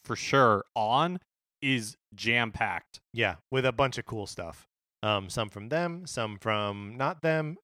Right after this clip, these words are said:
Speaker 2: and a lot from Square Enix.
Speaker 1: Yeah, but, like, a lot of stuff that, uh, again, if Nintendo has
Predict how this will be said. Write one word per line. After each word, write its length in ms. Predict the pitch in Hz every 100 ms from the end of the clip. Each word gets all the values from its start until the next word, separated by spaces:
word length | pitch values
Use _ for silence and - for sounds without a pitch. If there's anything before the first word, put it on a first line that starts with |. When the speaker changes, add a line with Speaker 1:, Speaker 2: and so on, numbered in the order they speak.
| -
Speaker 2:
and 220 | 262 247
a 40 |
lot 240 | 202 190 -
from 180 | 175 156
Square 280 | 151 127
Enix. 340 | 120 107 107 139
Speaker 1:
Yeah, 220 | 160 170 -
but, 120 | 208
like, 140 | 214
a 40 | 220
lot 200 | 226 240
of 100 | -
stuff 320 | 214 208 -
that, 460 | 180 175 147 - _ _ -
uh, 340 | 143 139 127 117
again, 420 | 147 160 175 127 123
if 160 | 147
Nintendo 420 | 156 151 156 160 147
has 340 | 139 120